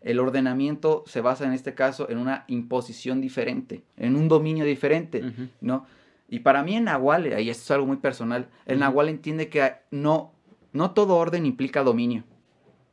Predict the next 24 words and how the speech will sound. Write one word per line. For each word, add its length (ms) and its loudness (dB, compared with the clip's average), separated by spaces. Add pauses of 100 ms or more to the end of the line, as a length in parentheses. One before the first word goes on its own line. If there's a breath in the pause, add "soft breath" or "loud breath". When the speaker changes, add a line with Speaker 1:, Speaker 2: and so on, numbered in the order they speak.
(340)
Speaker 2:
Ujú. 320 -10 (400)
Speaker 1:
Es 100 2
decir, 340 -2 (100)
un 160 -2
ordenamiento 720 0
a 60 2
veces 280 0
para 200 2
el 80 0
humano 280 -2
es 80 -8
muy 120 -6
acostumbrado 500 -2
a 20 -14
que 60 -12
implique 320 -6
un 80 -6
dominio, 400 0
un, 60 -2
un 280 0
dominio 320 2
de 80 2
la 80 2
situación. 600 -2